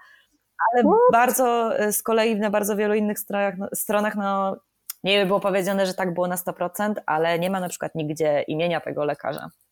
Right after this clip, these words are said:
Speaker 1: czy zdjęcia
Speaker 2: A no
Speaker 1: tego lekarza.
Speaker 2: właśnie, bo
Speaker 1: Więc to może być taka urban legend
Speaker 2: Mm.
Speaker 1: trochę, a może to się wydarzyło, a może to jest tak trochę pół na pół, nie? Bo trudno powiedzieć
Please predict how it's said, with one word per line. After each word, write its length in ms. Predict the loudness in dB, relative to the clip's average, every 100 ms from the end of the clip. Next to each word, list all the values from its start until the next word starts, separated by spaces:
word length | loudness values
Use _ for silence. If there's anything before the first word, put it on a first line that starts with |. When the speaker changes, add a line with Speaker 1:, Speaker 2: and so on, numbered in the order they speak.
| _ _ _ -14
Speaker 1:
czy 200 | -4 -4
zdjęcia 380 | 0 0 0 -6 2
Speaker 2:
A 60 | 6
no 160 | 6
Speaker 1:
tego 120 | 8 6
lekarza. 160 | 6 4
Speaker 2:
właśnie, 180 | 2 4 4 0
bo 60 | -2 -2
Speaker 1:
Więc 200 | -2 2
to 100 | 2
może 220 | 4 4
być 140 | 2
taka 240 | 0 0 2
urban 360 | 2 2 2
legend 320 | 2 0 0 -2 0
Speaker 2:
Mm. 140 | 2
Speaker 1:
trochę, 400 | 4 4 4 2 0 -8 _ _ _ _
a 140 | 2 4
może 220 | 4 2
to 100 | 2
się 140 | 0
wydarzyło, 640 | 0 2 2 2 4 4 4
a 160 | 4
może 220 | 2 0
to 120 | 0 0
jest 220 | -2 -2
tak 160 | -6
trochę 280 | -4 -6 -4
pół 200 | -4 -4
na 100 | -4
pół, 280 | -2 -4 -4 -10 -12
nie? 180 | -8
Bo 280 | -6 -6 -8 -8 -2
trudno 360 | 0 2 2
powiedzieć 480 | 2 2 2 0 -6